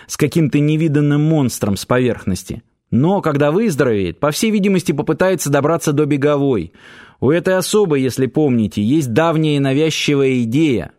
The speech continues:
вернуться туда, где она родилась. "Какая странная судьба",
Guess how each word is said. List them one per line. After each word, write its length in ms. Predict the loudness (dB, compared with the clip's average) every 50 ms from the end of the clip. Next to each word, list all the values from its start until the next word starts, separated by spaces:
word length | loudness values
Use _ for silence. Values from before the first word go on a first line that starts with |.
| _ -4
вернуться 540 | -2 0 0 2 2 0 0 0 -2 -2 -2
туда, 340 | 0 0 0 2 0 0
где 180 | 0 0 0 0
она 220 | 0 0 0 0
родилась. 600 | 0 0 0 0 0 0 0 -2 -4 -6 -12 -20 _ _ _ _ _ _ _ _ _ _ _ _ _ _ _ _ _ _ _ _ _ _ _ _ _ _ -6
"Какая 480 | -4 -4 -4 -2 0 0 2 2 0
странная 960 | -2 -4 -8 -8 -4 -2 0 0 0 2 0 0 0 0 0 0 0 0 0 -2
судьба", 1080 | -2 -2 -2 -2 -2 -2 -2 -2 0 0 0 0 0 0 0 0 -2 -2 -4 -6